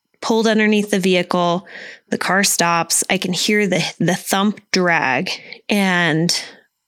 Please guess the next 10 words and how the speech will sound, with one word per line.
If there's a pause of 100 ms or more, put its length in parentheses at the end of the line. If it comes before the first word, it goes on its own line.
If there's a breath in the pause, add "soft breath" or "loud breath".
(120)
l-,
my
heart
is
just
pounding. (720 loud breath)
And, (180)
uh,
I
send